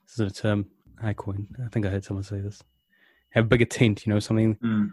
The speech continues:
Speaker 1: they gotta encompass all these certain values which are on, I guess, a certain,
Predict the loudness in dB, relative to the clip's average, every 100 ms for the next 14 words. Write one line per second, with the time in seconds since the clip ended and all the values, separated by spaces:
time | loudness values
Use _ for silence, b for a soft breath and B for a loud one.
0 | 0 4 4 4 2 2 -2 0 2 4
1 | 2 2 2 2 2 0 2 2 4 4
2 | 4 2 0 -6 -4 -2 0 -2 -4 _
3 | _ _ _ 0 2 2 -2 0 2 2
4 | 2 0